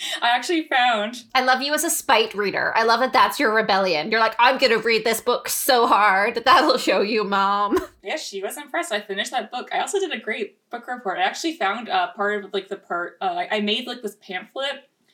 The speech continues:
Speaker 1: I had to do for it, which lists, like, all, like, the characters and the plot and stuff like this that I made for it. So I'll post it on the Instagram <laughs> 'cause it's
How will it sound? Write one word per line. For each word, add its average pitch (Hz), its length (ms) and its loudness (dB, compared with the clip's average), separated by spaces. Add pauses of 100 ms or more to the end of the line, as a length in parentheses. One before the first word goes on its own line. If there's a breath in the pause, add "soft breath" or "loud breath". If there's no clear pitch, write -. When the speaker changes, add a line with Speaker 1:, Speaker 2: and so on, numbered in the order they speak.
(140 soft breath)
Speaker 1:
I 226 80 -8
had 233 200 -2
to 220 100 -10
do 254 120 -8
for 262 200 -8
it, 262 160 -4
which 202 200 -4
lists, 202 300 -4
like, 202 180 -6
all, 170 140 -8
like, 165 160 -14
the - 60 -20
characters 185 680 -8
and 175 200 -12
the 175 60 -16
plot 180 480 -6
and 202 120 -12
stuff - 240 -14
like 214 200 -10
this 247 340 -8 (220 soft breath)
that 208 100 -2
I 190 80 0
made 185 280 -6
for 269 180 -8
it. - 180 -4
So 214 100 -2
I'll 190 160 -2
post 208 260 -8
it 220 60 -4
on 185 100 -6
the 185 60 -12
Instagram 233 720 -6
<laughs> - 0 -
'cause - 280 -8
it's - 200 -8